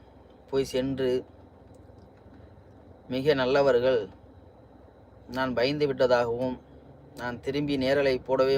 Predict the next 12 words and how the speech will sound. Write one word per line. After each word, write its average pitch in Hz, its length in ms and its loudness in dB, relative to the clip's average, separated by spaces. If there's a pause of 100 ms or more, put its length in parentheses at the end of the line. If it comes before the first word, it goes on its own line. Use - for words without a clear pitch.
(120)
மாட்டேன் 127 380 -2
என்று 120 220 -6 (1000)
முளையிலேயே 143 640 2 (360)
கிள்ளி 151 340 -4
எறிகிறோம், 139 520 0 (380)
இப்படி 143 260 -4 (640)
நாம் 131 220 -2 (220)
மிரட்டினால்தான் 135 760 0 (1600)
அவன் 139 240 0
பயப்படுவான், 135 680 0 (1120)
அவன் 131 220 -2
வரமாட்டான், 131 640 0